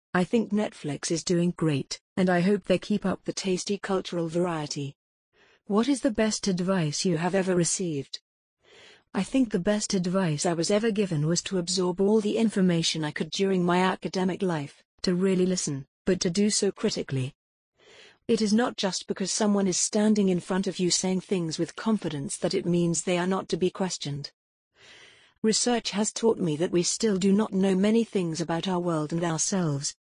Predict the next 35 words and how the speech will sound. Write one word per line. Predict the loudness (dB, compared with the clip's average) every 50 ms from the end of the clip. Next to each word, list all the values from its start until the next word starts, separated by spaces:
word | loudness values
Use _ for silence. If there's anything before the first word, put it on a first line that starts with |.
| _ -2
but, | -2 -2 -2 -2 -6 -10 -16 _ _ _
above | -8 -6 -2 -2 0 0 0 0
all, | -2 -2 -2 -6 -8 -12 _ _ _ -2
keep | 0 2 2 2
researching, | 2 0 0 0 0 -2 -2 -2 -2 -4 -4 -4 -6 -8 -12 _ _ -14
peer | -6 -2 0 2 2
reviewing | 2 2 2 2 2 2 4 2 2
and | 0 0 -2
building | -2 -2 0 0 0 -2 0
onto | 0 -2 -2 -2
the | -2 -2
knowledge | 0 0 0 2 0 0 0 0
of | -2 -2
the | -2 0 0
others | 0 -2 -2 -4 -4
that | -2 -4 -4 -4
came | -2 -2 0 0
before | -2 -2 -2 0 2 2
you | 4 4 2 2
and | 2 0
the | 0
ones | 0 0 0 0 0 -2 -2 -2
that | -2 0 0
are | 0
right | 0 0 -2 -2 -4
now | -4 -4 -2 -2 -2
with | -2 -2 0
you. | 0 -2 -2 -4 -8 _ _ _ _ _ _ _ _ _ _ _ _ _
What | 2 2 2 0 0
drives | -2 0 0 0 0 0 -2 -2 -2
or | 0 2
motivates | 2 2 2 0 0 -2 -4 -2 -2 -2 -4 -4 -4 -6 -6 -6 -8 _ _ _ _ _ _ _ _ _ _ _ _ _ 0
you | 2 4 6 6 4 2 0 -4 _ _ _ _ _ _ _ _ _ _ _ _ _
each | 2 2 2 2 0 -2
day? | -2 -2 -2 -2 -4 -6